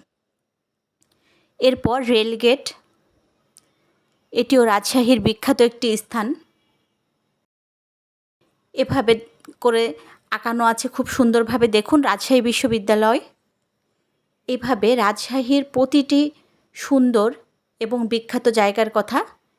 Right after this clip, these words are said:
এই দেওয়ালে লেখা আছে। দেওয়ালটি কিন্তু অনেক বড়,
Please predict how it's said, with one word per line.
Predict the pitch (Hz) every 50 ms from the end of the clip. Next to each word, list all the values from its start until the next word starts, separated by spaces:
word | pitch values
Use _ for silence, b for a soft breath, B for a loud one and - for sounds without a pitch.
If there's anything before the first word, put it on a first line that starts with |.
| _ _ _ _ _ _ _ _ _ _
এই | 233 233 226 202
দেওয়ালে | 220 208 214 214 220 247 269 247
লেখা | 202 - - - 214 185
আছে। | 180 - - 196 190 - _ _ _ _ _ _ _ -
দেওয়ালটি | 185 180 226 226 233 247 247 240 - 269 269 -
কিন্তু | 294 277 277 - 320 330 - b b b b b _ _ _
অনেক | - 262 277 285 285 320 349 320 302 - 208 196
বড়, | 190 196 185